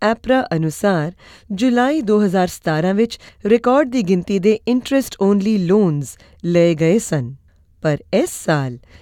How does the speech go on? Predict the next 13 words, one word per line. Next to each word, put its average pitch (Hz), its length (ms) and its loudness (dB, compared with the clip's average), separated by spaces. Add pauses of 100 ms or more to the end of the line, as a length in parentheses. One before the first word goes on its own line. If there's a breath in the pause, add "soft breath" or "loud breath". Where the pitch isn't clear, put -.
(200 soft breath)
ਇਹ 226 140 4
ਗਿਣਤੀ 170 460 -2
ਘਟ 151 480 -6
ਕੇ 202 280 -2 (480 soft breath)
ਦੋ 254 240 0
ਹਜ਼ਾਰ 277 280 0 (100)
ਪੰਦਰਾਂ 311 400 0
ਦੇ 190 140 0
ਦਰ 156 300 -2
ਤੇ 269 160 -4 (280)
ਪਹੁੰਚ 190 240 2
ਚੁੱਕੀ 147 360 -6
ਹੈ। 127 180 -10